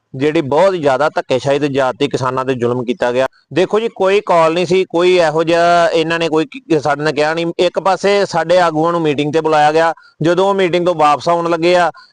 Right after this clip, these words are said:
ਇਹਨਾਂ ਮੀਟਿੰਗ ਦਾ ਸਮਾਂ ਵੀ ਪਹਿਲਾਂ ਨਾਲੋਂ ਹੋਰ ਰੱਖਿਆ ਸੀ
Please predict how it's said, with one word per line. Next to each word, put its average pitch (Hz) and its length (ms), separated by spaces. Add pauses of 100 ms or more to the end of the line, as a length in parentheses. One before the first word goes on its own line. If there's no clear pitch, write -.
ਇਹਨਾਂ 190 220
ਮੀਟਿੰਗ 175 300
ਦਾ 185 100
ਸਮਾਂ 170 320
ਵੀ 202 260
ਪਹਿਲਾਂ 175 320
ਨਾਲੋਂ 175 200
ਹੋਰ 165 260
ਰੱਖਿਆ 160 300
ਸੀ 165 220